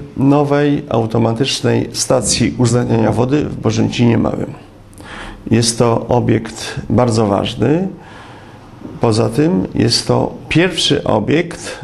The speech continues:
realizowany w ramach dużego pro-, projektu dofinansowywanego z Funduszu Spójności Unii Europejskiej.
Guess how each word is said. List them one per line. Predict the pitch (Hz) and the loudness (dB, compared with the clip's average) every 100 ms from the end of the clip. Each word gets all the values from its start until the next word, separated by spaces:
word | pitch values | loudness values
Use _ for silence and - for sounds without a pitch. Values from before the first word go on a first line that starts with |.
| 156 | -4
realizowany | 113 139 131 113 127 117 110 107 135 180 190 - - - - | 0 2 2 2 0 2 0 2 2 0 -4 -12 -18 -20 -6
w | 104 | 0
ramach | 117 143 156 156 151 - | 2 2 2 0 -4 -4
dużego | 117 123 165 135 123 | 0 2 2 2 -2
pro-, | - 120 - | 0 0 0
projektu | - 120 117 120 - - 113 - | 0 2 2 0 -2 0 2 2
dofinansowywanego | 110 160 170 143 131 120 - 110 117 117 117 113 101 | 2 0 0 0 0 0 -2 -2 0 2 2 2 0
z | - | -2
Funduszu | - 127 113 110 | -4 0 0 0
Spójności | 113 - 110 - - - - 117 139 - - | -4 0 0 0 -4 -2 2 2 0 -2 -2
Unii | - 117 113 | 0 2 2
Europejskiej. | 113 - - 57 - - - - | 2 0 -2 -4 -4 -8 -12 -20